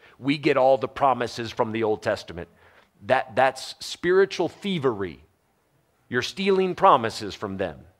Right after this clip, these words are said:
God promised, "Even though you, you have pushed me to my limit,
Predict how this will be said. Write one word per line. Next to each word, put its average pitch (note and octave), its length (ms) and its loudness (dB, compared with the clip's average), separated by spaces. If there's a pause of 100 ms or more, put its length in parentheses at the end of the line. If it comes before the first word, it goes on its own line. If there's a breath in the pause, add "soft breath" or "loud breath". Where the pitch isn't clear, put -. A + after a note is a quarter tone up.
(720)
God C#3 320 2
promised, A2+ 500 2
"Even D#3+ 280 0
though E3+ 100 4
you, D#3+ 440 -6 (140)
you D#3+ 160 -6
have C#3 320 0
pushed - 320 -4
me G#3+ 180 -8
to A3+ 220 -8
my G3+ 220 4
limit, E3+ 560 -4